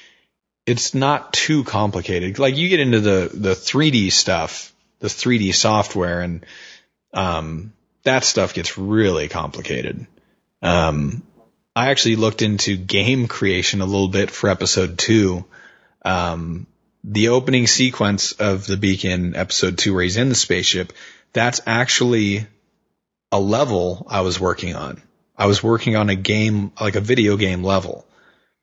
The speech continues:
And, you know, like, there's a software called, um, Unreal, or it's like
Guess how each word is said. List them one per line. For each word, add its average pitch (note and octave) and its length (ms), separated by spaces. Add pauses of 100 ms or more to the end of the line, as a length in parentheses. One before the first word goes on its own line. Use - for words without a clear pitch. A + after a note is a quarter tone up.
(240)
And, G#2 500 (400)
you A2+ 120
know, F#2+ 220
like, G2+ 280 (680)
there's G#2 500
a F#2+ 60
software G#2 480
called, F#2+ 420
um, F2+ 440
Unreal, G#2 800 (420)
or G#2 120
it's G2 240
like F#2+ 280